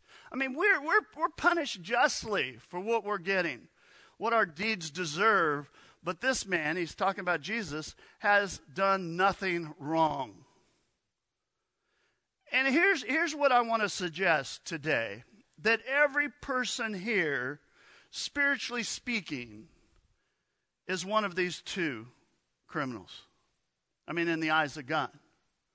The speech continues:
And what I want to do is do a little assessment and consider which,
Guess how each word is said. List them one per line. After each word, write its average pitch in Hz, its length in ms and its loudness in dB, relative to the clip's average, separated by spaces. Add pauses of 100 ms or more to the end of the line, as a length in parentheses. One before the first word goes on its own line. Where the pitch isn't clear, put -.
(640)
And 226 300 0
what 247 100 -2
I 240 80 4
want 247 220 2
to 220 60 2
do 294 200 -2
is 202 160 -4
do 233 160 -2
a 226 80 -2
little 208 220 0
assessment 165 1080 0 (100)
and 202 320 -2
consider 247 520 -2 (340)
which, 277 340 -6